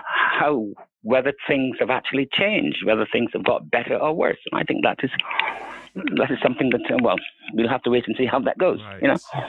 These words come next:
Speaker 2: Yeah, I, I mean, it, it is, it, I think it's, uh,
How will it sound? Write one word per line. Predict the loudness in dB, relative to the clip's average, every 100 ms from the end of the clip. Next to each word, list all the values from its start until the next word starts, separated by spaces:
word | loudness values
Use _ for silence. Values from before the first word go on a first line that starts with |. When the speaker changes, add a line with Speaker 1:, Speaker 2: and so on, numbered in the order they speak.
| -12 -18 -12
Speaker 2:
Yeah, | -4 0 2 0 -2 -2
I, | 0
I | 2 2
mean, | 0 -2 -4 -14 0
it, | 2 2
it | 0 2
is, | 2 2 -2
it, | 0
I | 2
think | 2 2
it's, | 2 0
uh, | -2 -4